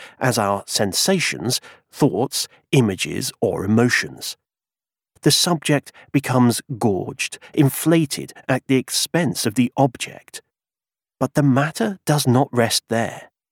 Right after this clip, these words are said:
The same method which has emptied the world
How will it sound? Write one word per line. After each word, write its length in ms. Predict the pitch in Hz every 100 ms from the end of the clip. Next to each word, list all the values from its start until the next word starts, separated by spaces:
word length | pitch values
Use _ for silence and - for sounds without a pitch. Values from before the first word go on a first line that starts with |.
| _ _ _ _ _ _
The 80 | 135
same 600 | - - 147 185 226 185
method 440 | 143 - - - - -
which 200 | 135 135
has 200 | 110 101
emptied 560 | - 117 120 - 156 127
the 220 | 110 117
world 520 | 101 123 92 87 -